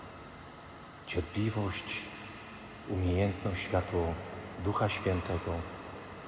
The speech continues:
umiejętność spojrzenia na swoją historię, zatrzymania na sobie tego, co trudne, tego, co bolesne, aby Bóg pozwolił Ci zatrzymać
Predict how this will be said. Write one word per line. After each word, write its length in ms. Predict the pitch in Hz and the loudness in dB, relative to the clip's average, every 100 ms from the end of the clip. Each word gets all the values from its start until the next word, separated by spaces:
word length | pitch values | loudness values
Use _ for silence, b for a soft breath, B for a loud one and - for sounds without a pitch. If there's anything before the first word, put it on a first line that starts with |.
| - - | -12 -6
umiejętność 500 | 90 98 104 - 95 | 2 4 4 4 4
spojrzenia 540 | - - 98 107 107 95 | 4 4 4 6 6 6
na 120 | 90 | 4
swoją 360 | 87 - 113 104 - | 2 6 6 6 4
historię, 480 | - - 87 80 78 76 - - - - - - - - - - - - - - - - - | 0 2 2 2 -2 -2 -6 -8 -8 -8 -10 -12 -12 -12 -12 -12 -12 -12 -14 -14 -12 -10 -2
zatrzymania 680 | 101 101 - 107 113 123 120 | 4 4 6 8 8 8 6
na 120 | 117 | 6
sobie 380 | - 92 85 80 | 4 2 2 2
tego, 280 | 98 92 | 4 4
co 140 | 87 - | 2 0
trudne, 500 | - 113 110 85 78 - | 4 6 6 4 2 0
tego, 180 | 82 82 | 0 0
co 180 | - 85 78 - | 0 -2 -2 -4
bolesne, 520 | 90 90 101 - 82 76 80 - - - - - - - - - | 2 2 2 0 -4 -4 -4 -8 -10 -12 -12 -12 -12 -12 -14 -8
aby 200 | - 87 | -4 0
Bóg 200 | 85 101 - - - | 4 4 4 -6 -2
pozwolił 540 | 101 87 90 120 104 85 | 2 2 4 4 4 2
Ci 180 | - 82 78 | 0 -2 -2
zatrzymać 680 | 92 - 123 117 101 - | -2 2 6 6 6 2